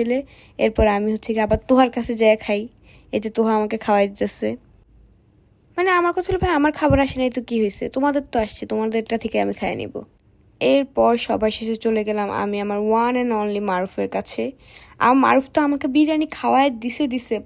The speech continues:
প্লাস সাথে সালাদও দিছে। মানে এটাই হচ্ছে আমাদের ভালোবাসার টান,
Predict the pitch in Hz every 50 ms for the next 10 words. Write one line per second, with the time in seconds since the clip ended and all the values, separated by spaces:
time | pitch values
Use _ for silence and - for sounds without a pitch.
0 | - - 220 208 214 233 226 - - - - 240 240 - - 262 - - - 196
1 | 202 208 214 214 208 202 196 - 202 202 - - - - - _ _ _ - -
2 | - - _ _ - 254 262 - - - 311 311 311 349 359 339 311 311 320 311
3 | - - 330 302 269 262 262 262 254 240 254 262 254 240 226 220 220 220 226 220
4 | 226 233 - - 226 214 - _ - 220 196 -